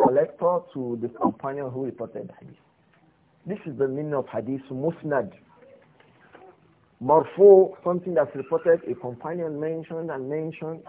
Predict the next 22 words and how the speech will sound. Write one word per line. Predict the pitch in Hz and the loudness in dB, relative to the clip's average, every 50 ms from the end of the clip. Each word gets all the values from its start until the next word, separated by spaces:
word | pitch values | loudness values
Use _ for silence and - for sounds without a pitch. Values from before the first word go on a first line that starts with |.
| - | -2
a | 131 127 123 120 117 117 113 110 110 | 0 0 2 0 0 -2 -4 -6 -6
reporter | 107 120 120 - 165 170 - 170 143 | -8 -10 -6 -4 -4 -4 -4 -4 -8
mentioned, | 139 139 143 143 147 - 151 147 | -6 -6 -8 -8 -8 -10 -12 -12
"Haddathani | - 139 131 123 127 151 151 - 143 135 131 131 131 131 - | -10 -10 -10 -6 -6 -6 -4 -4 -6 -6 -4 -4 -6 -6 -6
fulan, | 123 131 139 143 147 143 131 123 123 123 - | -6 -4 -4 -4 -2 -4 -6 -8 -8 -12 -10
fulan." | 113 123 127 123 120 117 123 _ _ _ _ _ _ | -6 -6 -6 -6 -6 -10 -12 _ _ _ _ _ _
They | - 117 131 - | -10 -4 -2 -2
mentioned | 147 147 165 170 170 170 175 180 175 143 | -2 0 0 -2 -2 -2 -6 -6 -6 -6
a | 135 | -6
companion | - 139 131 120 - - 135 135 139 135 131 127 - - | -6 -8 -10 -10 -8 -6 -6 -4 -2 -4 -4 -4 -4 -6
and | 123 127 - | -6 -6 -6
Abu | - 120 117 127 135 135 127 | -6 -6 -4 -2 -2 0 2
Hurairah, | 127 127 127 123 113 117 120 | 2 2 0 0 -2 -6 -8
masalan, | 123 - 117 113 117 110 110 113 - - _ _ - - | -10 -8 -8 -8 -8 -10 -12 -16 -20 -20 _ _ -8 -6
radiyallahu | 123 117 113 120 110 113 113 113 113 117 113 | -6 -4 -4 -6 -6 -4 -6 -6 -8 -8 -12
anhu, | 107 113 107 - | -14 -16 -14 -14
say, | 120 - - | -14 -12 -6
"Qala, | - 131 131 127 123 117 - | -2 -2 0 0 -2 -4 -4
qala," | - 123 127 127 117 117 110 110 | -4 -2 -2 0 -2 -2 -4 -6
this | 135 147 - - | -10 -12 -12 -12
hadith, | - 127 123 127 165 202 233 - - - _ _ _ _ _ _ - - | -8 -6 -4 -4 -4 -6 -6 -8 -12 -16 _ _ _ _ _ _ -12 -10
musnad. | 120 120 120 - - - - | -10 -10 -10 -12 -20 -20 -20